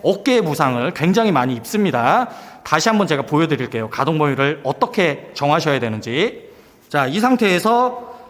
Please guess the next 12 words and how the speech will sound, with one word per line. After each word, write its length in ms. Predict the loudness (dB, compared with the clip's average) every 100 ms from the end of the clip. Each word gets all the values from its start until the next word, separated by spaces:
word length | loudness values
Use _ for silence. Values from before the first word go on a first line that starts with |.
| -20 -20 -6
겨드랑이 440 | 0 2 2 2
어깨가 320 | 2 0 2 2
아니라 460 | 2 2 2 -2
가슴 340 | -2 0 0 0
가운데가 480 | 0 0 -2 -4
천장 340 | -2 0 0 0
쪽으로 240 | -4 -6
쭉 440 | -4 -2 0 0 -2
튀어나간다라고 840 | -2 0 2 2 0 0 0 -2
생각을 360 | -4 -4 -2 -2
하시게 260 | -4 -8
되면 420 | -8 -2 0 0